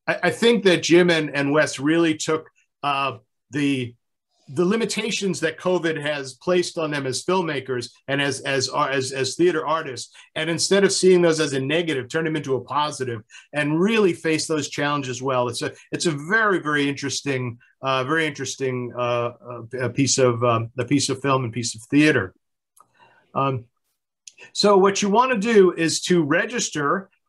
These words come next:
for, um, this discussion, and you can do that with this website here. Um, and what you'll get is a, uh, an email, uh, and then you just click on it and you'll register. And then, uh, next Thursday,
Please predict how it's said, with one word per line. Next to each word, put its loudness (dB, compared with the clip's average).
for, 2
um, -4
this -4
discussion, -4
and -4
you -2
can -2
do 2
that 0
with -6
this -6
website -2
here. 0
Um, -4
and 0
what 0
you'll 0
get -4
is -6
a, 0
uh, -4
an -6
email, 0
uh, -4
and -4
then 0
you 0
just -2
click 0
on 2
it 0
and -10
you'll -4
register. -2
And -6
then, -4
uh, -6
next -6
Thursday, -2